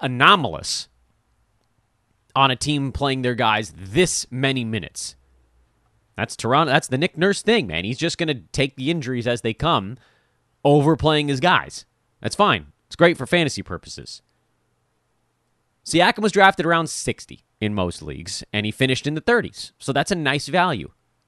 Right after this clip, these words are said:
I don't wanna underplay how, you know, how useful it was to be able to draft someone in the fifth round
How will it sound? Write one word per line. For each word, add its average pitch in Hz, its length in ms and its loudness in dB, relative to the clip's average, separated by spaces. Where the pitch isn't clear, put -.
I 131 100 4
don't 165 100 4
wanna 170 200 2
underplay 160 880 2
how, 117 140 -2
you 131 120 2
know, 117 100 4
how 120 260 2
useful 151 600 -2
it 131 80 0
was 110 280 2
to 117 60 -10
be 117 60 0
able 113 100 -2
to 113 80 -2
draft 110 420 0
someone 123 260 -4
in 113 80 -6
the 101 80 -8
fifth - 300 -2
round 123 480 -4